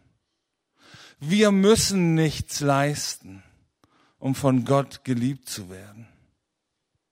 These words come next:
Wir können uns nicht qualifizieren oder disqualifizieren für die Liebe Gottes,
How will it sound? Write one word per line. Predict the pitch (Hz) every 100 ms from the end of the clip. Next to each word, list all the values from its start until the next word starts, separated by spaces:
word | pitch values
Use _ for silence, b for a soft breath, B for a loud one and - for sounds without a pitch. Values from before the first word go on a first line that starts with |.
| _ _ _ _ _ _ _ _ b b b b
Wir | 165
können | - 208 226 185
uns | 185 -
nicht | 185 202 233 254 - - -
qualifizieren | - 180 214 240 226 226 214 - 220 233 220
oder | 190 190
disqualifizieren | 143 247 - - 208 185 185 190 165 - 190 185
für | 190
die | 185
Liebe | 175 185 180
Gottes, | 160 190 214 240